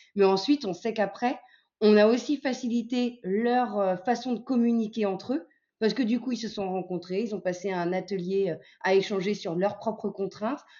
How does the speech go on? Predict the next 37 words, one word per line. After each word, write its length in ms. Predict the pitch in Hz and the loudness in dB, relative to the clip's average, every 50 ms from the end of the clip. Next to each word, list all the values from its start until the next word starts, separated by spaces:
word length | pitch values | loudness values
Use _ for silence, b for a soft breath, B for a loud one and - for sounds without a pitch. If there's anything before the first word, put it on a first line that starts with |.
| b b | b b
à 100 | - 202 | 0 0
converger 640 | 208 - 226 226 214 220 233 220 208 196 220 233 240 | 0 0 -2 -2 0 2 0 0 0 -2 0 0 0
vers, 360 | 214 202 208 208 214 202 180 185 | 0 4 4 4 4 4 0 0
euh, 80 | 180 | 0
une 100 | 180 190 | 0 0
solution 420 | 180 - - 202 196 196 - 202 185 | -2 -4 -6 -6 -6 -6 -8 -10 -12
finale. 380 | - - 214 220 294 320 302 | -8 -4 -2 0 2 2 2
Donc, 200 | 240 208 190 - | 2 0 -2 -4
euh, 60 | 190 180 B B B B B B B | -8 -10 B B B B B B B
cette 200 | B - 190 190 | B -6 -6 -2
solution 340 | - 220 208 196 - 208 180 | 0 0 0 0 -2 -6 -8
finale, 320 | - - 214 220 226 220 | -4 -2 2 2 2 2
elle, 360 | 202 185 175 175 175 170 170 165 | 2 0 0 0 0 0 -2 -2
elle 180 | - 180 175 175 | -2 -2 -2 0
implique 540 | 185 190 185 - 233 254 240 - - - _ _ _ _ _ _ | -2 -2 -4 -4 -6 -6 -6 -6 -10 -18 _ _ _ _ _ _
des 280 | 165 160 147 147 208 208 | -20 -14 -6 -2 -2 -2
concessions, 680 | 214 214 202 208 - 226 214 214 - 233 233 233 233 | -2 -4 -6 -4 -4 -6 -6 -4 -4 -4 -2 -2 -2
des 160 | 220 185 190 | -2 -2 -4
compromis 540 | 190 - 202 196 - - 214 202 202 208 196 | -4 -4 -6 -6 -4 -2 -2 0 0 -2 -2
de 100 | 170 175 | -2 -4
part 240 | 175 - 170 - - - | -4 -4 -6 -6 -4 -6
et 100 | 175 170 | -4 -2
d'autre. 360 | 220 302 359 349 - - _ _ _ _ _ _ _ _ _ _ - | 0 -2 -2 -4 -8 -16 _ _ _ _ _ _ _ _ _ _ 4
Et 80 | 214 208 | 4 4
du 160 | 175 214 214 | 6 4 2
coup, 280 | 214 - 285 320 320 - - | 2 2 2 2 2 2 4
on 160 | 196 202 190 | 4 4 4
ressent 560 | 185 196 240 269 269 262 - - 302 277 254 | 4 2 2 2 2 0 0 -2 -2 0 0
à 80 | 220 214 | 2 2
la 140 | 208 202 | 2 0
fin 220 | 196 - 254 269 320 | -2 -4 -4 -6 -4
que 120 | 311 226 | -4 -2
les 120 | 208 202 190 | 0 0 0
gens 180 | 175 226 240 | 0 0 -2
se 160 | 240 - 202 | -4 -4 -6
comprennent 580 | 180 - - - 269 247 - - 262 233 226 214 | -6 -6 -4 -6 -6 -6 -6 -4 -2 -2 0 2
mieux, 320 | 214 214 220 247 - - | 2 2 2 0 -2 -8